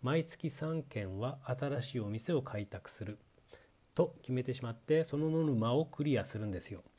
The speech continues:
これが流されない生き方のスタートになるんです。いつもの惰性をルールによって壊すのです。習慣の問題というのは、習慣化されたらそれは苦痛でなくなるということでもあるんです。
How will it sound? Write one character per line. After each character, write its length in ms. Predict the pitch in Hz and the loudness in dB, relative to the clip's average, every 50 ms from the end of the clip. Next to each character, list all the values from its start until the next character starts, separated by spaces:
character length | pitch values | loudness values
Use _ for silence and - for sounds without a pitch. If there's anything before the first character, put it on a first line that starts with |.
| - - - - - _ | -20 -20 -20 -20 -20 _
こ 160 | - - 165 | -4 -2 0
れ 80 | 175 175 | 2 2
が 80 | 170 | 2
流 160 | 160 156 156 147 156 151 | 2 2 2 2 0 0
さ 120 | - 156 | 2 2
れ 80 | 160 151 | 2 2
な 140 | 139 120 107 | 2 2 0
い 80 | 101 | -2
生 60 | - | -4
き 20 | - | -6
方 240 | - 104 - 117 117 | -6 -4 -2 -2 -2
の 120 | 120 107 | -2 -2
ス 120 | - - | -4 -4
タ 140 | - - 127 | 0 0 0
ー 20 | 123 | 2
ト 100 | 127 143 | 2 2
に 140 | 156 143 | 2 2
な 80 | 113 98 | 2 0
る 80 | 87 82 | -2 -4
ん 60 | 82 | -6
で 100 | 82 - | -8 -10
す。 180 | - - - - - - - _ _ - | -10 -14 -16 -20 -20 -20 -20 _ _ -6
い 80 | 160 | -6
つ 140 | 147 - 135 | -2 0 0
も 80 | 120 107 | 0 0
の 100 | 101 95 | -2 -2
惰 140 | - 98 - | -4 -6 -6
性 220 | - - 113 120 | -4 -2 0 0
を 120 | 131 139 135 117 | 0 0 0 0
ル 180 | 120 156 180 | 0 2 2
ー 40 | 175 | 2
ル 120 | 151 147 131 | 2 2 2
に 120 | 123 120 | 2 0
よ 60 | 120 | 0
っ 20 | 120 | -4
て 180 | - - 123 | -2 -4 -4
壊 240 | 120 - - 120 120 | -4 -2 -2 -2 -2
す 160 | 113 - - | -2 -4 -8
の 80 | 95 85 | -8 -8
で 100 | 85 92 | -8 -10
す。 160 | - - - - - _ _ _ - - - - - - _ _ | -10 -12 -14 -18 -20 _ _ _ -20 -20 -20 -20 -20 -20 _ _
習 300 | - - - - 170 175 | -16 -8 -4 -2 0 0
慣 160 | 165 170 165 | 2 2 0
の 140 | 160 160 156 | 2 2 2
問 180 | 151 151 147 143 | 2 2 2 2
題 160 | 147 143 143 | 2 0 0
と 80 | - | 0
い 80 | 151 143 | 0 0
う 60 | 127 | 0
の 100 | 104 92 | 0 0
は、 140 | 98 120 135 | -2 -4 -6
習 300 | 135 - - 170 170 170 | -8 -4 -2 0 0 0
慣 240 | 165 - 160 143 147 | 0 0 0 -2 0
化 100 | 143 147 | -2 -2
さ 140 | 139 - 151 | -2 0 0
れ 100 | 135 131 | 0 2
た 140 | 135 - 107 | 0 0 -2
ら 100 | 107 101 | -2 -2
そ 140 | - - 135 | 0 0 2
れ 80 | 143 | 2
は 100 | 143 139 | 2 0
苦 140 | 135 - - | -2 -6 -8
痛 240 | - - 170 170 160 | -4 -2 0 2 2
で 120 | 147 151 | 4 4
な 140 | 135 135 131 | 4 2 2
く 120 | 135 156 | 0 -2
な 100 | 170 175 | 0 0
る 80 | 165 160 | 0 0
と 120 | - 120 | 0 0
い 60 | 104 101 | -2 0
う 40 | - | -2
こ 80 | - | -2
と 100 | 131 143 | 0 2
で 80 | 131 143 | 2 2
も 140 | 131 107 - | 2 2 -2
あ 40 | 85 | -4
る 60 | 90 | -6
ん 80 | 82 | -8
で 100 | 80 - | -8 -8
す。 220 | - - - - | -10 -10 -12 -14